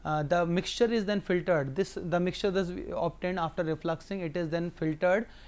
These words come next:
and the murk, the murk is the drug which is collected on the filter paper. The murk is then washed with water till it become neutral. So you have to,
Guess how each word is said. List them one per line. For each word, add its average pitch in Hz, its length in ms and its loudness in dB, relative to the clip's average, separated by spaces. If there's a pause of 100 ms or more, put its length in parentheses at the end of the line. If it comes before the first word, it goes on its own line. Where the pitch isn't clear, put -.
(120)
and 165 240 -2
the 180 80 4
murk, 170 560 0 (120)
the 151 220 -2
murk 180 340 2
is 185 140 2
the 185 160 4
drug 170 400 2
which 180 340 -4
is 180 300 -2
collected 160 460 -2
on 165 260 -2
the 165 160 2
filter 170 340 0
paper. 143 380 -4 (1200)
The 156 140 4
murk 185 300 4
is 180 160 0
then 180 240 0
washed 165 260 4
with 175 160 0
water 165 340 0
till 185 240 0
it 156 160 -2
become 156 400 -4
neutral. 156 400 -2 (220)
So 175 140 -2
you 175 160 2
have 175 340 0
to, 190 240 2